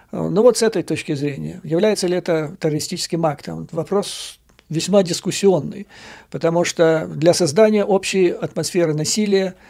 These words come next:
это должен быть или акт насилия, в котором погибает множество людей, ну, допустим, вот вы-, взрывы домов в тысяча девятьсот девяносто девятом году в Москве, в Волгодонске, который действительно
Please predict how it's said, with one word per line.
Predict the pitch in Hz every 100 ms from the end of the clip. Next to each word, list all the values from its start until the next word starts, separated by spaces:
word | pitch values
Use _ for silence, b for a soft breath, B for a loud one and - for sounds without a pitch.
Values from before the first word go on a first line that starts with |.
| b b b b b _ -
это | 185 185
должен | 165 170 151 165
быть | 156 - - -
или | - 165 - - _ _ _ _ _
акт | 190 175
насилия, | 165 170 196 165 147
в |
котором | 160 156 160
погибает | - 156 151 147 147 147
множество | 151 185 220 214 - 202
людей, | 202 196 196 175 -
ну, | 254
допустим, | 185 - 147 143
вот | 143 - -
вы-, | 151 170 151
взрывы | 143 139 127 170 160
домов | 151 165 170
в | -
тысяча | - 165 -
девятьсот | 147 147 160
девяносто | 147 147 147 -
девятом | 139 147 151
году | 143 143 139
в |
Москве, | 131 - 202 202
в |
Волгодонске, | 156 127 - 147 185 214 - - 185 - B B B B B B B
который | 160 165 165
действительно | 143 165 - 190 180 151 147 147